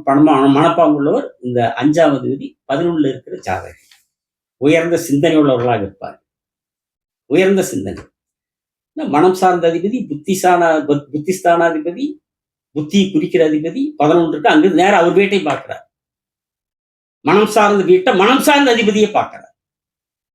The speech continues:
அவரு நல்ல அறிவாளியாக, ஆராய்ச்சி மனப்பான்மை உள்ளவராக, ஆராய்ச்சி குறிக்கிறது பதினொன்னாம் இடம், ஆராய்ச்சி குறிக்கக்கூடியவராக, உயர்ந்த சிந்தனை உள்ளவராக இருப்பார்.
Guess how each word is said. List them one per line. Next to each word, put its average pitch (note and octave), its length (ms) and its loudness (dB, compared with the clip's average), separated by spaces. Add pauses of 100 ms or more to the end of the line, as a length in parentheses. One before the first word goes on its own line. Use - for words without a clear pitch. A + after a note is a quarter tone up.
(140)
அவரு C#3+ 480 -4
நல்ல A#2 400 0
அறிவாளியாக, A2 680 -4 (760)
ஆராய்ச்சி D#3+ 500 0
மனப்பான்மை A2 540 -4
உள்ளவராக, G#2 360 -8
ஆராய்ச்சி E3+ 480 0
குறிக்கிறது C3+ 340 -6
பதினொன்னாம் A2 400 -4
இடம், - 160 -20
ஆராய்ச்சி E3 560 0
குறிக்கக்கூடியவராக, G2+ 840 -12 (380)
உயர்ந்த G3+ 360 2
சிந்தனை E3+ 380 0
உள்ளவராக A#2+ 340 -2
இருப்பார். - 360 -20